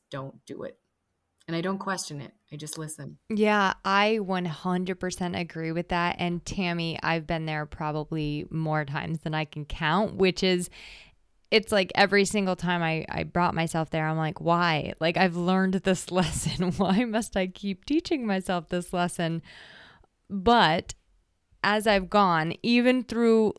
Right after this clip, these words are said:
Speaker 2: lean times when I'm like, "I really do need that money, I do need that client," I've given myself more permission to say no.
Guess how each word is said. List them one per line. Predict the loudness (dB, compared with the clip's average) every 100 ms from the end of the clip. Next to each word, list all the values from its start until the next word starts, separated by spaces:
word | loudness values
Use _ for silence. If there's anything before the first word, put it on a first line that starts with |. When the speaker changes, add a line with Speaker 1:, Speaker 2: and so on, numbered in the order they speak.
| -4
Speaker 2:
lean | 0 4 6 6 4
times | 4 2 4 2 0 -2 -4
when | -2
I'm | -2
like, | -2 -4 0
"I | 0
really | 2 2 4 4 2
do | 0 2 4 4
need | 2 2 0 0
that | 0 0 -6 _ -6
money, | 2 2 2 0
I | -2 -2
do | -2 0 2
need | 2 0
that | 2 0 -2
client," | -4 -2 0 -2 -4 -8 -20 -20 -20 _ _ 2
I've | 4 4 2 -6 -8
given | -2 0 2 2
myself | 0 2 2 2
more | 0 2 2
permission | 0 -2 -2 -2 -2 -2 -2
to | -4 -6
say | -4 -2 -2 -4 -10 -10
no. | -4 -2 -2 -4